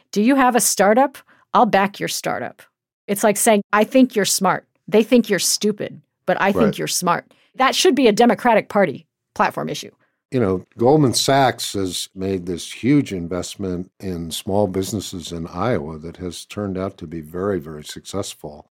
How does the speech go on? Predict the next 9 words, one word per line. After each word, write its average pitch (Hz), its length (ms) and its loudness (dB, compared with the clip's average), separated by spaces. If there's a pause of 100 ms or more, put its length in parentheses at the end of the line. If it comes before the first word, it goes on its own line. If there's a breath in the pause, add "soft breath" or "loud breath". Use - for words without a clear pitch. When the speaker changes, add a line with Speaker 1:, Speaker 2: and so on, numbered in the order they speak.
Speaker 2:
And 92 180 -2
if 87 120 -4
J 113 240 4
D 107 100 2
Vance 92 420 -4
can 87 220 -10
essentially 87 640 -8
lead 87 640 -6 (680 soft breath)
something 101 440 -2